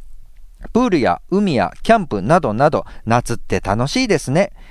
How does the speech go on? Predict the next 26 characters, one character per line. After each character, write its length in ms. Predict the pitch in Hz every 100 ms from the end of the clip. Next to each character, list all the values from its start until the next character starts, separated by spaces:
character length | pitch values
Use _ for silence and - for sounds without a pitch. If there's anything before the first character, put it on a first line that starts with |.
| - - -
で 160 | 123
も 160 | 131 107
僕 320 | 110 170 151
は 160 | 110 90
友 260 | 104 120
達 240 | 185 202 214
が 100 | 214
い 80 | 202
な 140 | 214
い 60 | 180
の 160 | 123
で、 140 | 101 82
ど 180 | 92
こ 100 | 92
に 140 | 165 208
も 100 | 208
行 100 | 165
け 120 | 196
そ 180 | 233 214
う 20 |
に 80 | 113
あ 80 | 87
り 120 | 95
ま 120 | 156
せ 140 | 240
ん。 80 | 220